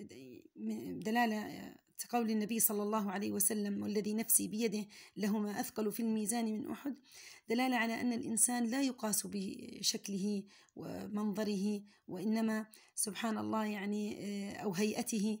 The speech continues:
وإنما يقاس بأعماله. وكان يحب النبي صلى الله عليه وسلم، آه، عبد الله بن مسعود،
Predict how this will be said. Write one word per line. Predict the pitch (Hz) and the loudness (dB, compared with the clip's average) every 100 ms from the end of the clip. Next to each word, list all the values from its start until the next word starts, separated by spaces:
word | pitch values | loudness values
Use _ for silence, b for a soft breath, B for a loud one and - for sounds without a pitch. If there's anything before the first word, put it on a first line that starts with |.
| 214 b b - | -6 b b -8
وإنما | 190 247 233 220 | 2 4 4 4
يقاس | 214 202 226 214 | 0 0 2 4
بأعماله. | 196 208 190 214 196 180 - _ _ b b b b _ | 2 0 0 0 0 -4 -12 _ _ b b b b _
وكان | 208 208 247 226 214 - | -4 2 4 4 2 -2
يحب | 208 202 202 214 | -4 -4 -2 0
النبي | 220 202 | 0 0
صلى | 208 214 202 | -2 -2 0
الله | 208 | 0
عليه | 214 | 4
وسلم، | 196 226 208 208 202 B B - | 4 4 0 -2 -6 B B -10
آه، | 214 208 202 196 196 190 196 202 208 - - 50 - - | -4 -2 -2 -2 -4 -4 -4 -6 -8 -10 -10 -12 -14 -4
عبد | 202 185 | -2 0
الله | 220 233 | 2 4
بن | 208 208 | 4 4
مسعود، | 202 - 220 240 | 6 6 6 0